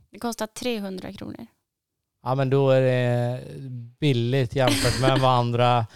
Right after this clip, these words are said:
Speaker 1: <laughs>
Speaker 2: sporter, eh, kostar att vara med liksom.
Speaker 1: Ja, men absolut.
Speaker 2: Yes, men, eh, innan vi avrundar då, om, eh, folkrace här. Vad,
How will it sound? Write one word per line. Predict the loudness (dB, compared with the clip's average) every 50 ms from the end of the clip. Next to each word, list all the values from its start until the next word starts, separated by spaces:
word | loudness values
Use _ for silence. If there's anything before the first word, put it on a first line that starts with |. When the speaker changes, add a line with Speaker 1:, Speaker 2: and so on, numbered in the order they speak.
| -20 -20
Speaker 1:
<laughs> | -20 -20 -20 -16
Speaker 2:
sporter, | -12 -10 -10 -6 -2 0 0 0 -2 _ -4 0 2 2 2 2 0 0 0 0 0
eh, | -2
kostar | -2 0 -2 -2 -2 -2 -4 -2 -2
att | -2
vara | -2 -2
med | -2 -2 -2 -2 -2
liksom. | -2 -2 -4 -6 -8 -10 -10 -12 _ _ -8
Speaker 1:
Ja, | -4 -2 -2 0 0
men | -2 -4 -6
absolut. | -6 -8 -10 -8 -8 -8 -8 -10 -12 -16 -20 -20 -20 -20 _ _ _ _ -20 -20 -20 _ _ _
Speaker 2:
Yes, | -6 -2 2 4 4 4 4 2 0 -4 -10 -10 -8
men, | -4 -2 0 2 2 2 2 0 -2 -2 -2
eh, | 0 0 0 0 0 0 0 0 -2 -2 -4 -6 -10 -8 -4
innan | -4 -2 0 0 0 0
vi | 0
avrundar | 2 4 4 4 4 2 0 0 0 0 0 2 2 4 4 4
då, | 4 4 4 4 4 4 4 2 2 0 -2 -6 _ _ _ _ _ _ _ _ 0
om, | 2 2 2 2 0 -2 -2 0
eh, | 0 0 0 0 0 -2 -2 -4 -4 -6 -8
folkrace | -10 -14 -18 -10 -4 0 0 0 0 0 -4 -6 -2 0 2 2 2 0 -2 -4 -6 -2 0
här. | 0 2 2 0
Vad, | -2 -6 -4 0 2 4 6 6 6 6 4 4 2 0